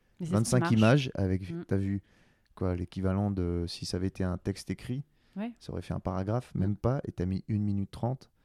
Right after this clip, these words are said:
Speaker 2: parce qu'ils ont mis des petites images et
Speaker 1: Mhm.
Speaker 2: tout, et puis les gens après ils vont, ils vont en parler.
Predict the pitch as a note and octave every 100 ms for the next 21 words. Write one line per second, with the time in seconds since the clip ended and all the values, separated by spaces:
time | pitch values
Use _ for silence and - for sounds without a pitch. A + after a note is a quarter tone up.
0 | _ _ _ - G2+ G#2 G2 F#2+ F#2+ F#2+
1 | - F#2 F#2 F#2+ G2+ G2+ F#2+ F3+ B2 B2
2 | F#2 F#2+ F#2+ G#2+ - A#2 G2 F2+ E2 _
3 | - G#2 F#2+ F#2 F2 A2 G2+ G#2